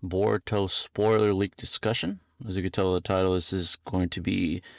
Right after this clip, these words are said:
spoilers for Chapter five, so spoiler alert, of course, spoiler warning ahead. Um, it seems like you guys have enjoyed the previous spoiler discussions,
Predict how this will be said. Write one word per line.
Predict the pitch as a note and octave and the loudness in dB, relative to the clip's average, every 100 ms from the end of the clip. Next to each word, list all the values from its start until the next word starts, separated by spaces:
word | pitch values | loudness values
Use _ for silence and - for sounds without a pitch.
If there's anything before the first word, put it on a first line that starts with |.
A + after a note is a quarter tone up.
| - - | -20 -20
spoilers | - - C#3 C#3+ C#3 B2+ | -12 -2 4 6 6 4
for | - | 0
Chapter | - A2 - F#2 | 0 0 0 -4
five, | - G#2+ A2+ A#2 | 2 4 4 2
so | - | -2
spoiler | F2 - D#3 D3 A#2 G2+ | -4 -2 2 6 6 6
alert, | F#2+ G#2 - | 4 2 0
of | G2+ F2+ | -8 -6
course, | G2 G2+ A2+ | -2 -2 -2
spoiler | - G2 F#2+ | -2 0 2
warning | F#2 F2+ F#2 | 2 2 2
ahead. | F#2 F#2+ B2+ - _ _ _ _ _ _ _ | 2 0 -2 -6 _ _ _ _ _ _ _
Um, | - F2+ E2+ C#2 C#2+ A#2 _ _ _ _ _ | -6 -4 -2 -4 -6 -12 _ _ _ _ _
it | A2+ | -4
seems | - B2+ | 2 4
like | A2+ A#2 | 4 4
you | A2 | 4
guys | G#2+ | 4
have | A2 G2+ | 4 2
enjoyed | F#2+ G2 G2+ | 4 4 4
the | F#2+ | 2
previous | - G2+ G2+ G#2 G2 | -2 0 2 2 0
spoiler | - G2+ G2+ G2+ G2+ G2 | 0 2 4 4 4 2
discussions, | - F2 - G#2 - G2+ G2 - | 0 -6 0 0 2 0 0 -4